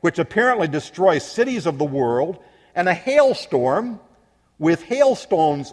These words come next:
weighing a talent or one hundred and ten pounds." Putting all these scriptures together, it indicates that the Great Tribulation will mark the death of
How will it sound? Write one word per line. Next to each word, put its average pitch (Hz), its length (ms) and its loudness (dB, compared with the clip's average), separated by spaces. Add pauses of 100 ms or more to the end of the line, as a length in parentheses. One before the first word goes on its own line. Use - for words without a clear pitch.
weighing 190 340 -2
a 123 140 -2 (180)
talent 208 440 0 (400)
or 151 160 4
one 220 220 2
hundred 214 280 2
and 143 180 -4
ten 196 280 -6
pounds." 156 680 -2 (380)
Putting 285 280 0
all 240 180 4
these 202 180 -2
scriptures 247 500 -4
together, 185 460 0
it 156 80 -2
indicates 170 640 0 (220)
that 160 120 2
the 170 100 4
Great 175 440 0
Tribulation 185 680 2
will 160 120 0
mark 175 280 0
the 160 80 2
death 196 460 -2
of 147 200 0